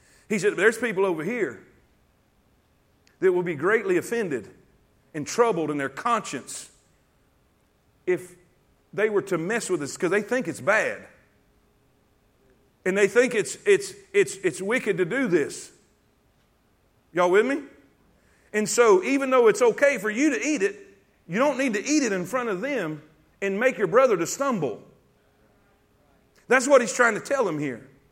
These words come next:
Now, we're gonna tell them to quit bothering you about this Judaism thing. But just keep in mind they're your brothers in Christ.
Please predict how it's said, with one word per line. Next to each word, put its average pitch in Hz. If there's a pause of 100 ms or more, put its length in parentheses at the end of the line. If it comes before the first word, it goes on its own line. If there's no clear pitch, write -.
(680)
Now, 190
we're 269
gonna 277
tell 254
them 269
to 214
quit 220
bothering 233
you 208
about 214
this 196
Judaism 262
thing. 262 (1080)
But 175
just 226
keep 254
in 202
mind 214
they're 185
your 151
brothers 160
in 120 (280)
Christ. 160